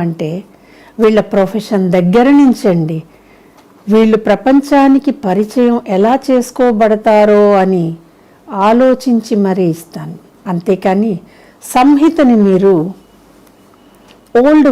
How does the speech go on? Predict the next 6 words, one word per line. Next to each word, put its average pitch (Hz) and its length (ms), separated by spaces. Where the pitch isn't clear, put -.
వర్డ్ 240 320
అంటే 226 280
ఇంక 208 120
నేనేం 202 360
చెప్తానండి, 214 800
ఇవన్నీ 196 300